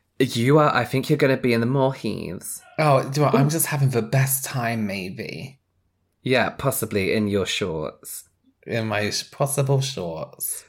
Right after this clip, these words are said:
Speaker 1: Possible shorts. What
Speaker 2: Oh,
Speaker 1: are
Speaker 2: I
Speaker 1: you
Speaker 2: do have
Speaker 1: supposed to be
Speaker 2: trouser
Speaker 1: doing out
Speaker 2: options.
Speaker 1: there? Are you, are you gonna
Speaker 2: Just
Speaker 1: go
Speaker 2: chilling
Speaker 1: snorkeling?
Speaker 2: out.
Speaker 1: All right, you're not gonna
Speaker 2: Um,
Speaker 1: go snorkeling.
Speaker 2: I'm not a fan of extracurricular activities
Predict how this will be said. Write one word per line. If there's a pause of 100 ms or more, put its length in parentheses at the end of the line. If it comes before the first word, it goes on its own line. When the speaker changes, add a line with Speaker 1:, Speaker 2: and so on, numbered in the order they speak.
Speaker 1:
Possible
shorts. (640)
What
Speaker 2:
Oh,
Speaker 1:
are
Speaker 2:
I
Speaker 1:
you
Speaker 2:
do
have
Speaker 1:
supposed
to
be
Speaker 2:
trouser
Speaker 1:
doing
out
Speaker 2:
options.
Speaker 1:
there? (260)
Are
you,
are
you
gonna
Speaker 2:
Just
Speaker 1:
go
Speaker 2:
chilling (140)
Speaker 1:
snorkeling?
Speaker 2:
out.
Speaker 1:
All
right,
you're
not
gonna
Speaker 2:
Um,
Speaker 1:
go
snorkeling.
Speaker 2:
I'm
not
a
fan
of (100)
extracurricular
activities